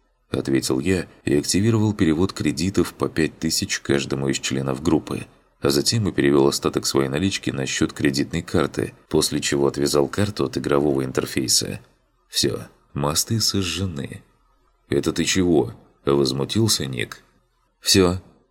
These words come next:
Я встал с кресла. Вы мне помогли, я хочу вас отблагодарить. Это мелочь, это просто цифры. «Если ты в ближайшее время так думать не перестанешь, тяжело тебе придётся»,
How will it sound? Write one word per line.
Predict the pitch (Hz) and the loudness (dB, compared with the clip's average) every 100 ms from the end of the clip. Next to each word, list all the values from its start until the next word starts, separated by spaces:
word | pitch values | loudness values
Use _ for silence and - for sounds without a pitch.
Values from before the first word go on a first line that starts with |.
| - | -6
Я | 69 71 101 | -2 2 2
встал | - - 82 | 0 2 2
с | 78 | 2
кресла. | - 69 67 - - - _ _ _ | 0 0 0 -4 -10 -14 _ _ _
Вы | 65 82 | 0 0
мне | 80 | 2
помогли, | 76 78 87 98 78 | 0 2 2 2 2
я | 65 76 | 2 0
хочу | - - 110 | -2 0 2
вас | 92 90 87 | 4 4 2
отблагодарить. | 76 78 73 71 71 65 - _ _ - | 2 2 2 2 0 -2 -8 _ _ -6
Это | 65 82 | -2 -2
мелочь, | 78 65 - - _ | -2 -4 -6 -10 _
это | 71 73 | -2 0
просто | 73 98 - | 2 2 0
цифры. | 117 - 65 - 69 - _ _ _ _ - | -2 0 0 -2 -8 -10 _ _ _ _ -2
«Если | 67 69 71 73 | 0 4 4 4
ты | 71 78 | 2 2
в | |
ближайшее | 67 76 71 76 - 78 | 4 4 4 2 4 4
время | 73 82 73 | 6 4 2
так | - 73 71 | 2 2 4
думать | 80 73 - | 2 2 -2
не | 78 | -2
перестанешь, | 76 71 - 104 82 67 - - - | 0 2 2 2 0 -2 -4 -8 -6
тяжело | - 76 90 85 73 | -2 2 4 6 4
тебе | 80 78 | 4 2
придётся», | 73 71 69 67 - - | 2 2 2 2 0 -2